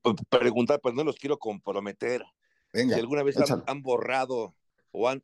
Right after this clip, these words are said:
Speaker 1: o han salido <laughs> o han bloqueado algún contacto de alguna novia o exnovia, yo creo que va por ahí, ¿no? Es decir, tú bloqueas o, o, o, o te, o dejas de seguir a esa persona que te interesaba porque ya no te interesa.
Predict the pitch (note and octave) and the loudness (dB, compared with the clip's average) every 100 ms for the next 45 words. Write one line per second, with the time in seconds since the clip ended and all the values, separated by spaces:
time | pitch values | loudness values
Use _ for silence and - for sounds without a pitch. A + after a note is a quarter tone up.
0 | D3 F#3+ F#3+ - - C3 C3+ B2 - B2+ | 0 4 4 4 2 4 0 0 -4 -4
1 | C3 A#2 - C3 B2 A#2+ C3 A#2 G#2+ - | -2 -4 0 2 2 -2 -4 -2 -2 0
2 | B2 - B2 G#2+ G#2 B2+ A2+ G#2+ A2+ A#2+ | -4 -2 -2 -2 -2 -4 -6 -2 2 2
3 | A2+ G2+ - - A#2+ A#2 A2+ A2 _ _ | 2 -2 -6 -4 0 2 2 0 _ _
4 | _ _ _ _ - D#3+ G#3 F#3+ E3+ F3+ | _ _ _ _ 0 2 2 -2 2 2
5 | D3+ E3+ A3 F#3+ F3 F3+ C#3+ F3+ _ _ | 2 0 0 -4 -6 -6 -8 -10 _ _
6 | _ _ _ _ _ _ _ _ - A3 | _ _ _ _ _ _ _ _ 0 0
7 | A3 _ _ _ _ C3 D3 - G#3+ F#3+ | 0 _ _ _ _ 4 4 6 6 6
8 | D#3 C#3+ C3 C3 C#3 - - - C#3 C#3 | 6 6 4 4 2 2 0 0 2 0
9 | C#3+ - C3+ C#3+ - F#3 D#3 C3+ C3 D#3+ | -2 -2 0 0 0 -2 -2 -4 -6 -4
10 | F3+ D#3 _ _ _ - A#2+ D#3+ E3 C3 | -6 -6 _ _ _ -2 0 0 -2 -6
11 | B2+ D#3+ E3 - A#2+ B2 A2 B2 A#2+ D#3+ | -2 2 0 -2 -8 -6 -2 -2 0 2
12 | E3+ C#3+ B2+ - A#2+ E3 E3+ E3+ E3 C#3+ | 0 0 -4 -2 -2 0 2 0 0 -2
13 | C3+ B2+ - B2+ D3+ G3 - | -4 -8 -4 -2 0 -2 -2